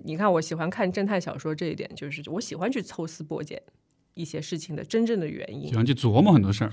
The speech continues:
Speaker 1: 对，琢磨。然后我喜欢听很多人的意见。
Speaker 2: 嗯。
Speaker 1: 所以我，呃，现在我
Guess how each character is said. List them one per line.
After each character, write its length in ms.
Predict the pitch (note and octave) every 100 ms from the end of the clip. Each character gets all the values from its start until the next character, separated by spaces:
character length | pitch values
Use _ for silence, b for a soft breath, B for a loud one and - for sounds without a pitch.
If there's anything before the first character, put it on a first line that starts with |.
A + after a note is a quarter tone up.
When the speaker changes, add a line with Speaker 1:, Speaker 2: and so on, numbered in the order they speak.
| -
Speaker 1:
对， 200 | B3 E3
琢 240 | - D#3+
磨。 120 | F3 F3+
然 120 | A3+
后 80 | D#4
我 100 | C4+
喜 140 | F#4+
欢 180 | E3+ A3+
听 180 | A3+ D#4+
很 200 | D4 D3
多 120 | F#3+
人 160 | C4+ F3+
的 360 | F3 E3 - _ _
意 180 | D#4+ E4
见。 240 | - - - _ _
Speaker 2:
嗯。 400 | A#2+ G#2 G2 F#2
Speaker 1:
所 140 | F#2+ F4+
以 40 |
我， 240 | G4+ - F#3
呃， 140 | F#3+ F3
现 160 | G4+ G#4+
在 120 | D4
我 120 | F3+